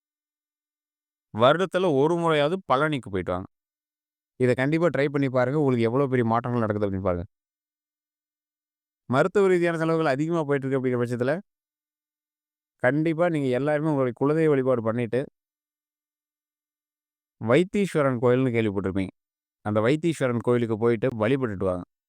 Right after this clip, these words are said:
முடிஞ்சா, அப்பெல்லாம் அங்க ஸ்டே பண்ண விடுறதில்ல. முடிஞ்சா, அந்த ஊர்ல ஒரு நாள் தங்கியிருந்து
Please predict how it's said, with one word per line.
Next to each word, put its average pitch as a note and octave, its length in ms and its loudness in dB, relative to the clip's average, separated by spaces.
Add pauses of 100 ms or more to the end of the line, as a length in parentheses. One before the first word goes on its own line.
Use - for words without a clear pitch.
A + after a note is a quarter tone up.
(400)
முடிஞ்சா, D3 520 4 (180)
அப்பெல்லாம் C3+ 400 -4
அங்க C3 120 -4
ஸ்டே C3 160 -4
பண்ண B2 180 -2
விடுறதில்ல. A2+ 340 0 (760)
முடிஞ்சா, D3 460 0 (440)
அந்த A2 240 0
ஊர்ல E3+ 340 4
ஒரு B2+ 160 2
நாள் C#3 200 -2
தங்கியிருந்து C#3 600 0